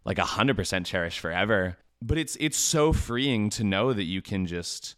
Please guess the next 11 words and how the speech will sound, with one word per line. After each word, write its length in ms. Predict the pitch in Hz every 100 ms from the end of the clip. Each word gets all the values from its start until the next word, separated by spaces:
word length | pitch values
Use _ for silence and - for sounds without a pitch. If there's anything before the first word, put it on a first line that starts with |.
| _ -
that, 300 | 107 131 135
like, 140 | 120
a 40 | 135
s-, 240 | - - 123
a 140 | 131
script 580 | - - - 123 - -
can 200 | 135 120
just 280 | 123 - 95
be 160 | 110
a 60 | 135
drawing, 680 | 123 95 85 82 85 90